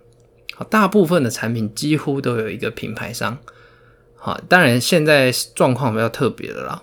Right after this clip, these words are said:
不过我们先讲大众的哈。我们今天可能买一台H P的笔电，那H P就是品牌商，所以我们常常会听到可能新闻啊，好，在讲说代工厂，好，呃，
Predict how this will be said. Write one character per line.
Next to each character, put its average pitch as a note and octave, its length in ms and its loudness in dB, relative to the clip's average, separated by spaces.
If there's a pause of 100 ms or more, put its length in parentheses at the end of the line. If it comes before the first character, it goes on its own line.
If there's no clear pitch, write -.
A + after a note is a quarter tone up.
不 C3+ 120 -4
过 C3+ 540 4
我 A2+ 100 -2
们 A2 100 -2
先 C#3+ 160 0
讲 A#2+ 240 -6
大 A2+ 220 6
众 F2 320 -6
的 G#2+ 100 -10
哈。 B2 100 -2
我 A2+ 60 0
们 A2+ 140 -2
今 C#3 100 -2
天 D3 100 -2
可 A#2 120 -4
能 A2 120 -2
买 G#2 200 -2
一 A2+ 40 -2
台 A2+ 180 -4
H - 280 -6
P B2 220 -4
的 A2+ 40 -4
笔 - 300 -10
电， - 160 -4 (520)
那 C#3 180 2
H C#3 160 0
P D#3+ 180 0
就 D#3+ 100 -2
是 B2+ 400 -2
品 A2 220 -2
牌 G#2+ 240 -4
商， A2 320 -4 (480)
所 A3+ 140 6
以 - 20 8
我 E3+ 60 6
们 B2 160 4
常 B2 180 0
常 C3 140 -2
会 D#3 100 2
听 C#3+ 240 -4
到 B2+ 220 0
可 G#2+ 80 -10
能 G#2 160 -8
新 C#3 360 -4
闻 G#2+ 300 -4
啊， A#2+ 240 -8 (400)
好， A#2 180 -4
在 C3 140 -2
讲 - 260 -6
说 A2 380 -4
代 B2+ 260 -4
工 A#2 300 -4
厂， - 160 -12 (500)
好， - 220 -12 (880)
呃， B2+ 180 4